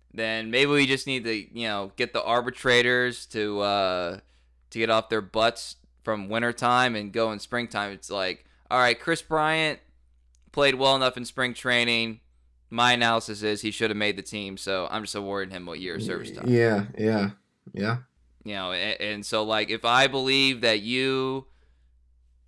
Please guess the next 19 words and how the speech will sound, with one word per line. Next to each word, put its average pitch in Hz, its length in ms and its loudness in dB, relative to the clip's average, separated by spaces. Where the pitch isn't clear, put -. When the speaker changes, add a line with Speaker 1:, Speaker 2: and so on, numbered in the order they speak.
Speaker 1:
quote 117 160 0
unquote, 113 240 2
manipulated 120 880 0
service 147 400 0
time, 131 520 0
then 113 340 2
I'm 113 260 2
giving 113 280 -2
him 104 400 -6
the 104 100 -2
service 104 400 -4
time 101 280 -2
no 95 80 -6
matter 98 300 -2
when 101 360 -6
you 95 100 -10
brought 73 300 -8
him 60 160 -16
up. - 220 -16